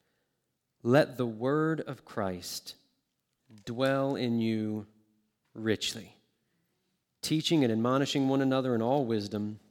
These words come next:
singing psalms and hymns and spiritual songs with thankfulness in your hearts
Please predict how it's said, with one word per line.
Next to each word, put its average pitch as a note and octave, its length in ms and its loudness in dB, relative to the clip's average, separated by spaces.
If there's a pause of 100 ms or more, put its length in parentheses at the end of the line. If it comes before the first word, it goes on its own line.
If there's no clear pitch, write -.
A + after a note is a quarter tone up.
(520)
singing C3+ 320 2
psalms C3+ 440 2
and B2+ 100 0
hymns C3 320 0
and A2 100 -6
spiritual C3 440 -6
songs G2+ 580 -4 (760)
with A#2+ 140 -6
thankfulness A#2 760 0
in A2+ 160 -8
your A2 140 -2
hearts - 720 -10